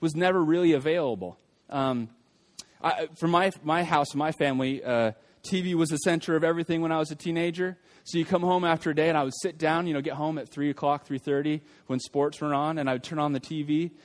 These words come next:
and I would be there for f-, hours on end. And everybody else in the family would do this too, but they had T Vs in their own room. We could totally disconnect and not have to interact with one another because after a long, hard day at school,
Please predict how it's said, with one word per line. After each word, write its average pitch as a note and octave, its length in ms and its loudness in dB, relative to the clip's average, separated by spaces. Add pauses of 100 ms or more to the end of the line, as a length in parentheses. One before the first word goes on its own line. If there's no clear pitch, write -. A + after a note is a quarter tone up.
(160)
and D3 100 -2
I D#3+ 40 2
would D3+ 100 -2
be F3+ 120 -4
there E3+ 160 2
for C3+ 120 -8
f-, - 200 -16
hours D#3+ 420 -2
on C#3+ 140 -2
end. C#3+ 220 -4
And B2+ 120 -8
everybody F#3+ 440 4
else F#3 200 6
in E3+ 60 -4
the D#3 60 0
family D#3+ 280 0
would C#3 100 0
do D#3+ 140 0
this D#3+ 160 0
too, F#3+ 160 -6
but C#3+ 120 -2
they D3+ 60 4
had D3+ 180 2
T F#3+ 160 -6
Vs F3+ 220 -4
in D3+ 60 -6
their D#3+ 140 2
own D3+ 180 2
room. D#3 260 0
We C#3 60 -2
could - 140 -14
totally G3 260 4
disconnect F3+ 580 -2 (200)
and D#3+ 80 -2
not F#3+ 140 2
have F#3+ 140 2
to E3+ 100 -6
interact E3+ 380 0
with C#3 140 -10
one C3+ 140 -4
another A#2+ 240 -2
because C3+ 340 -2 (260)
after D#3+ 200 2
a C#3+ 80 6
long, F3+ 300 4
hard F3+ 260 4
day F3+ 200 4
at D3 120 4
school, C3+ 580 0